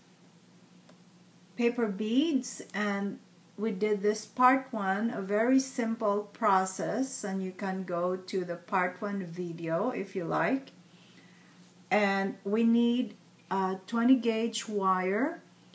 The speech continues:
For the purpose of this demo, I'll be using the twenty-two gauge, uh, slightly softer. You need a ring mandrel.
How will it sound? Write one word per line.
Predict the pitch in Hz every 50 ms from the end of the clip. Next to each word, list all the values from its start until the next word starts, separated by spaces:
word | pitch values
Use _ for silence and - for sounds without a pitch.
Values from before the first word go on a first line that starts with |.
| - - - -
For | - - 220 208 208
the | 196 196
purpose | - - 254 247 254 247 - 269 269 262 -
of | 247 226 208
this | 202 202 214 -
demo, | - - 196 214 202 196 190 190 190 208
I'll | 220 202 208 208 208
be | 196 190 220
using | 208 208 202 196 202 202 - - 214 208 208 208 214 226 233 240 - - - - - - - - - - - - - - - -
the | 202 208 196 190 185 185 175 170 - - - - - - - - - - -
twenty-two | - 269 277 339 349 - - 294 269
gauge, | 214 190 196 185 175 170 185 233 262 254 - - - - - - - - - - -
uh, | - - 190 -
slightly | - - - 220 220 233 233 - 254 233 233
softer. | 233 - - - 190 170 175 170 - - - 214 233 294 392 - - - - - - - - - - - - - - - - - - -
You | 240 247
need | 240 254 262 269 240
a | 226 214
ring | 214 220 254 269 294 302 311
mandrel. | 269 247 220 208 196 190 185 185 185 190 220 269 311 302